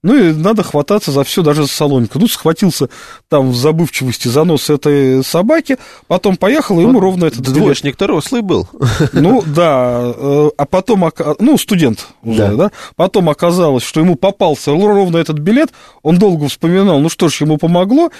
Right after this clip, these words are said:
Speaker 1: и, опять же, по непонятным причинам решил, что именно этот нос. Ну, а теперь у нас, видимо, в студенты записались все, включая бабушек, которые действительно, ну вот, э, опять же, ко всем просьба, пользуюсь сегодняшним случаем,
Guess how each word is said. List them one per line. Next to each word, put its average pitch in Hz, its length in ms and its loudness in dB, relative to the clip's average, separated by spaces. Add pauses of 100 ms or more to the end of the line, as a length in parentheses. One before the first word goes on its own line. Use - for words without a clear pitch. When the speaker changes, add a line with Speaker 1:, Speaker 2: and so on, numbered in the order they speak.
(120)
Speaker 1:
и, 196 260 0
опять 170 380 0
же, 123 320 0
по 147 140 -6
непонятным 156 560 -2
причинам 277 500 0 (280)
решил, 254 340 2
что - 180 -2
именно 214 300 4
этот - 340 -6
нос. 123 400 -2 (360)
Ну, 196 220 2
а 147 160 -2
теперь 208 280 0
у 185 100 2
нас, 170 300 0
видимо, 151 260 0
в - 60 -6
студенты 170 420 0
записались 139 540 -2
все, 165 340 -2 (320)
включая 151 500 0
бабушек, 131 520 -2 (320)
которые 156 320 0
действительно, 202 480 0
ну 160 140 2
вот, 180 160 0 (420)
э, 123 400 2
опять 156 280 0
же, 127 160 -2
ко 151 140 -2
всем 151 260 -2
просьба, 202 400 0
пользуюсь 123 500 0
сегодняшним 135 580 -2
случаем, 113 360 -2